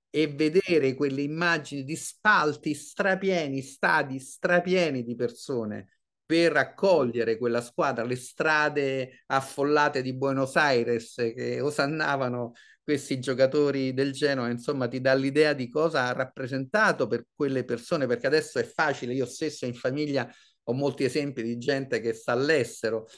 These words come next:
eh, che però senti con WhatsApp, eh,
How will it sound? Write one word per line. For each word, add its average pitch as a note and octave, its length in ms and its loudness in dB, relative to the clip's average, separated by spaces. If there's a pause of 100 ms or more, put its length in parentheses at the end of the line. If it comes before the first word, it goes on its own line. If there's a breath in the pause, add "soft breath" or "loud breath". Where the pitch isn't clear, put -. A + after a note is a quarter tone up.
(340 loud breath)
eh, A2+ 680 0 (1600)
che C3+ 200 -6
però C#3+ 220 4
senti B2+ 520 -2
con A#2+ 160 0
WhatsApp, B2+ 680 0
eh, A2+ 500 -2